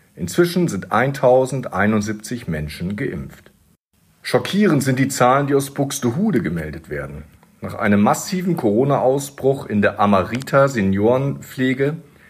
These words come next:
in Buxtehude Altkloster sind zwölf der einundsechzig infizierten Bewohner im Alter von neunundsechzig bis einundneunzig Jahren gestorben.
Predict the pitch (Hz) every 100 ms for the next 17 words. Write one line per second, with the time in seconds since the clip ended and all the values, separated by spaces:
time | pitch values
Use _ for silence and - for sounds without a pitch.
0 | _ - 104 117 117 - 107 120 104 107
1 | 135 - - 139 139 143 139 139 - _
2 | _ - 113 110 - 127 170 175 110 -
3 | 113 135 131 113 120 - - 123 - 104
4 | - 98 113 101 101 90 87 95 123 123
5 | 135 - _ _ _ 95 90 104 104 -
6 | 98 104 135 160 151 120 123 - 135 123
7 | 123 - 95 104 110 104 104 107 92 78
8 | 73 90 92 - 90 85 80 69